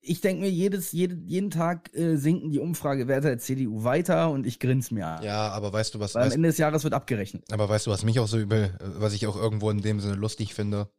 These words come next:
Speaker 2: Die Politik versucht es, den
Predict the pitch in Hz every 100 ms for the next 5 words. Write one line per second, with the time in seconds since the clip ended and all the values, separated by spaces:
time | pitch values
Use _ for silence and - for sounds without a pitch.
0 | _ _ - - _ _ _ _ _ _
1 | _ _ _ _ _ _ _ _ _ 143
2 | 135 139 139 - 156 - 127 117 139 -
3 | 120 - - _ 131 123 120 110